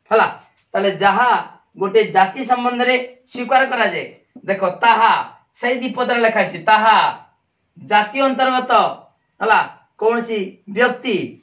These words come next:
ଜାତି ଭିତରେ କିଏ ବ୍ୟକ୍ତି ରହିଲା? ରାମ। ଏଠି ଲେଖି ଦିଆଯାଇଛି ପରା, ରାମ ମନୁଷ୍ୟ ଅଟେ। ତାଠାରେ ମଧ୍ୟ କଣ କରାହବ? ସ୍ୱୀକାର କରାହବ। ହେଲା, ଦେଖ, ଦ୍ୱିପଦଟା ସିଦ୍ଧାନ୍ତରେ ରାମଠାରେ ମଧ୍ୟ ସ୍ୱୀକାର କରାଯାଇଛି। ଓକେ, ତାହେଲେ ଯାହା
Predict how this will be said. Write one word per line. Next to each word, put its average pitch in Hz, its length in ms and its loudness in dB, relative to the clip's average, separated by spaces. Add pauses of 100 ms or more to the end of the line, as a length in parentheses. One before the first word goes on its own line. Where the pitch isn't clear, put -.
ଜାତି 262 300 -2
ଭିତରେ 254 220 -4
କିଏ 277 180 -4
ବ୍ୟକ୍ତି 247 260 0
ରହିଲା? 180 380 -2 (280)
ରାମ। 269 420 0 (280)
ଏଠି 240 120 0
ଲେଖି 262 220 0
ଦିଆଯାଇଛି 269 220 4
ପରା, 269 160 2
ରାମ 254 300 4
ମନୁଷ୍ୟ 269 280 0
ଅଟେ। 269 200 2 (460)
ତାଠାରେ 220 400 2
ମଧ୍ୟ 196 240 -8 (440)
କଣ 269 200 4
କରାହବ? 220 260 2 (360)
ସ୍ୱୀକାର 254 380 -2
କରାହବ। 240 280 2 (400)
ହେଲା, 226 140 2 (120)
ଦେଖ, 214 140 -8 (360)
ଦ୍ୱିପଦଟା 202 600 0 (400)
ସିଦ୍ଧାନ୍ତରେ 208 640 -2 (400)
ରାମଠାରେ 180 520 0
ମଧ୍ୟ 170 220 -8 (520)
ସ୍ୱୀକାର 185 420 -2
କରାଯାଇଛି। - 460 -12 (460)
ଓକେ, 202 240 2 (420)
ତାହେଲେ 190 220 0
ଯାହା 180 300 4